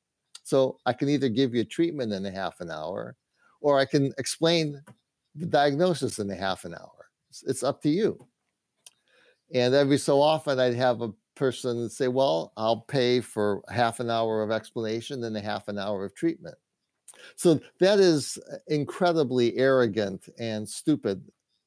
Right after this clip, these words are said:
idea that I had. And so I've come now, I believe very, very strongly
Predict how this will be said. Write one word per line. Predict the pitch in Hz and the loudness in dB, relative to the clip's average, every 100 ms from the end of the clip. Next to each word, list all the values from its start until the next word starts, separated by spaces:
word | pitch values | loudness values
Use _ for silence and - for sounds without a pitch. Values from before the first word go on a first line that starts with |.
| _ _ | _ _
idea | 113 95 120 101 | -2 2 4 4
that | 92 92 | 0 -4
I | 92 | -4
had. | 90 95 - - _ _ _ _ _ _ _ - - | -4 -8 -8 -16 _ _ _ _ _ _ _ -16 -6
And | 117 | -4
so | - 117 113 | 0 4 4
I've | 131 123 | 2 0
come | - 127 123 120 117 _ _ _ _ | -2 0 0 -4 -8 _ _ _ _
now, | 110 135 147 139 | -2 0 2 4
I | 120 | 4
believe | 104 113 117 98 | 4 2 2 2
very, | 117 156 156 | 4 4 4
very | 123 117 107 | 4 2 0
strongly | - 120 110 107 101 95 92 | 0 0 0 -2 -2 -2 -4